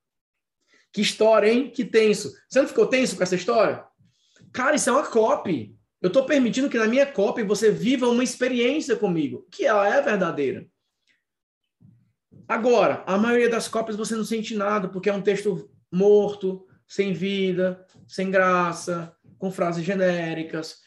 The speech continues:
porque as pessoas não entenderam como é que ativa esse efeito trezentos e sessenta.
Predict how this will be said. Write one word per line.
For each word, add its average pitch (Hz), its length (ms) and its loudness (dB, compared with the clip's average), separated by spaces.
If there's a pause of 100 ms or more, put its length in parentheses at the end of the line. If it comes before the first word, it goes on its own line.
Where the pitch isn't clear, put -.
(160)
porque 165 180 -6
as 185 100 0
pessoas 185 400 -2
não 202 300 0
entenderam 208 540 0
como 202 180 -2
é 185 80 0
que 185 120 -4
ativa 208 640 -2
esse 196 160 0
efeito 175 400 -2
trezentos 147 400 -6
e - 20 -18
sessenta. 185 500 -12